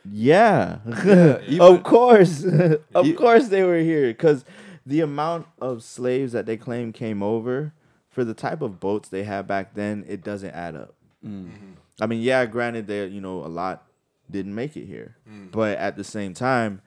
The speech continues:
Speaker 1: if you think about it, the multitude of Africans that came to this soil, like, were, were they really all taken here?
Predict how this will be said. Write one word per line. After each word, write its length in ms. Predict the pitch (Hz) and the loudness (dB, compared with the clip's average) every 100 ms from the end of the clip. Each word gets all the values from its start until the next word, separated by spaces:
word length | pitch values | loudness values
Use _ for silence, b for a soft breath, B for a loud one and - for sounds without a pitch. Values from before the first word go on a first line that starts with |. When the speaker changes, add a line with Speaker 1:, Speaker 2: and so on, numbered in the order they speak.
| _ _ _ _ _ _ _ _ _ _ - | _ _ _ _ _ _ _ _ _ _ -12
Speaker 1:
if 120 | 101 | -8
you 100 | 110 | -8
think 220 | 104 127 | -6 -6
about 240 | 113 104 95 | -4 -2 -4
it, 60 | 90 | -4
the 80 | |
multitude 1000 | 92 98 110 117 104 - 107 95 90 82 - _ | -8 -4 -4 -6 -12 -14 -10 -8 -10 -12 -18 _
of 360 | 92 90 80 69 _ _ _ _ - | -10 -8 -10 -14 _ _ _ _ -8
Africans 640 | 95 95 78 - 85 71 | -6 -6 -14 -16 -16 -16
that 280 | 76 71 - _ | -14 -16 -16 _
came 280 | - 95 87 | -20 -16 -16
to 120 | 76 | -16
this 200 | 73 76 | -16 -16
soil, 400 | - 78 73 65 | -18 -16 -16 -14
like, 240 | 69 65 62 55 _ | -14 -14 -16 -20 _
were, 300 | 87 95 90 71 _ _ _ _ _ _ _ | -12 -10 -10 -12 _ _ _ _ _ _ _
were 140 | 95 95 | -12 -10
they 160 | 101 | -8
really 360 | 107 92 98 101 | -8 -8 -8 -8
all 300 | - 95 95 | -6 -2 -2
taken 420 | 92 117 98 104 | -4 -6 -6 -6
here? 340 | 107 107 107 | -4 -4 -6